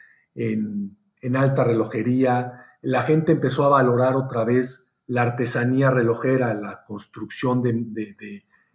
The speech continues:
de maquinarias relojeras, porque la maquinaria relojera es una,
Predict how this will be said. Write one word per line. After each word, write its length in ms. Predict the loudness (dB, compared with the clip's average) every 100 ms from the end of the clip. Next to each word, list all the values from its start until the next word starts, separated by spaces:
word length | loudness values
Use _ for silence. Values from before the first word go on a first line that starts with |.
| _ _
de 240 | -14 -8 -4
maquinarias 640 | -4 -4 -2 0 2 2
relojeras, 520 | 2 0 2 2 0 -2
porque 540 | -4 -4 -2 -2 -6 -18 -20 _ -4
la 140 | 0
maquinaria 440 | 2 2 4 4
relojera 500 | 4 4 4 4 4
es 200 | 4 2
una, 640 | 0 0 2 2 0 -6